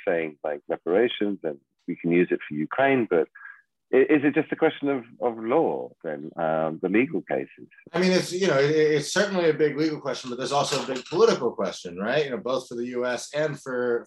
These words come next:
Speaker 2: for Europe. Of course, a lot of these assets are in Europe, um, but,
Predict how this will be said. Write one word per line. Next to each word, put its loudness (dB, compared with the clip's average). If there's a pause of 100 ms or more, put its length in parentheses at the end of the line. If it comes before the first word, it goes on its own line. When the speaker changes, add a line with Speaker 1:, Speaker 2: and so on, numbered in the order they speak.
Speaker 2:
for -4
Europe. -4 (320)
Of -12
course, -2
a -4
lot 2
of -2
these -4
assets 0
are -6
in -10
Europe, -2
um, -4 (280)
but, 0